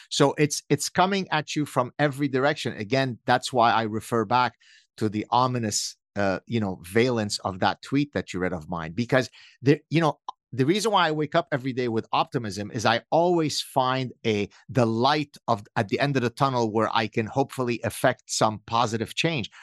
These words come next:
Whereas now I'm turning everywhere. My kids' school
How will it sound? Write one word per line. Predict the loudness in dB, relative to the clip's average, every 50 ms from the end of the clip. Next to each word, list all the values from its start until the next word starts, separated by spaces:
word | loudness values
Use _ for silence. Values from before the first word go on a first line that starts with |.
| -20 -10 -2
Whereas | 2 4 4 4 4 0 0
now | 2 2 4 4 2
I'm | 2 -2 -4
turning | -4 -2 -2 -2 -2 -2 0
everywhere. | 0 0 0 0 0 -2 0 0 0 -2 -4 -6 -10 -16 -20 -20 _ _ 0
My | 2 2 2 2
kids' | 0 -4 2 4 4 4 4 4 0
school | -2 -2 0 2 4 4 6 4 4 2 -2